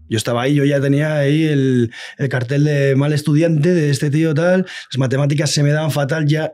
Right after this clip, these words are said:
yo ya había interiorizado que las matemáticas se me daban fatal y, bueno, pues yo la le-,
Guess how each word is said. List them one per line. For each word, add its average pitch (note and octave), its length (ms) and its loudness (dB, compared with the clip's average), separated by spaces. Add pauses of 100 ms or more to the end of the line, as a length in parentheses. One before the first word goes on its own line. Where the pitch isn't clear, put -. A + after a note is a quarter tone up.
yo C#3 180 -2
ya D#3 300 0 (420)
había C#3+ 160 2
interiorizado D3 540 2
que D3 100 0 (180)
las D3+ 120 0
matemáticas C3+ 520 0
se D3 100 0
me D3 100 2
daban D3 160 0
fatal D#3+ 360 -2 (600)
y, B2+ 540 4
bueno, A#2+ 260 0
pues A#2+ 140 0
yo A2+ 120 2
la C3+ 140 0
le-, A2+ 120 -2